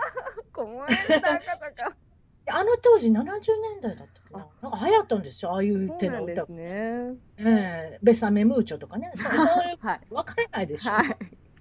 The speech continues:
Speaker 2: ねえ。本当に。でもそれで撮ってみたら、結構、
Speaker 1: そうです。
Speaker 2: あれです。楽しかったでしょ？
Speaker 1: 発音がなんかすごくやっぱりそうですね。日本語にに、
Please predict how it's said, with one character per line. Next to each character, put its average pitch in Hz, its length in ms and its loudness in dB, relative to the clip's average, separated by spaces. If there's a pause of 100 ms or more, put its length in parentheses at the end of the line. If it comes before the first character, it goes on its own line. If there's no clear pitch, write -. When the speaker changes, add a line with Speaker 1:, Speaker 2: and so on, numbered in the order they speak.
(240)
Speaker 2:
ね 226 380 0
え。 - 0 - (880)
本 381 220 4
当 370 80 6
に。 254 200 2
で 320 100 4
も 262 100 2
そ 370 140 4
れ 370 60 4
で 359 120 0
撮 240 160 -2
っ - 20 2
て 254 160 4
み 330 140 -4
た 226 100 6
ら、 202 300 2 (160)
結 415 180 0
構、 220 300 4 (680)
Speaker 1:
そ 269 200 -2
う 208 40 -4
で 170 60 -4
す。 240 60 2
Speaker 2:
あ 269 40 4
れ 254 140 8
で 196 80 2
す。 - 120 -14 (120)
楽 370 160 -2
し - 80 -6
か 220 100 0
っ 208 60 -2
た 165 100 -6
で 226 120 0
し - 100 -4
ょ？ 349 40 2
Speaker 1:
発 392 120 2
音 381 80 0
が 349 80 4
な 349 80 2
ん - 20 -2
か 269 60 -4
す 208 100 -8
ご 233 80 -2
く 214 80 0
や 190 60 2
っ - 20 -8
ぱ 247 120 6
り 180 80 2
そ 269 160 -4
う - 20 2
で 190 80 0
す 165 100 -12
ね。 175 140 -6
日 196 80 -8
本 269 340 -2
語 262 140 0
に 262 100 -2
に、 233 180 -4